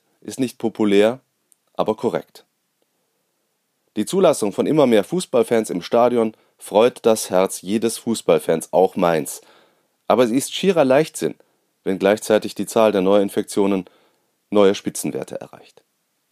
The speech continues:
Das gilt auch für alle anderen Bereiche, die schön,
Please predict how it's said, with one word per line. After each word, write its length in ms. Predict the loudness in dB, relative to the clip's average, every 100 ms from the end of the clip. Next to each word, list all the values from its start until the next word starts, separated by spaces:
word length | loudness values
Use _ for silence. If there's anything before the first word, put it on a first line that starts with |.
| _ _ _ _ _ -20 -20 -4
Das 160 | 0
gilt 180 | 2 2
auch 180 | 2 0
für 220 | 2 2
alle 160 | 4 2
anderen 340 | 0 0 -2
Bereiche, 420 | 0 2 0 0
die 140 | -6 -4
schön, 400 | 2 4 4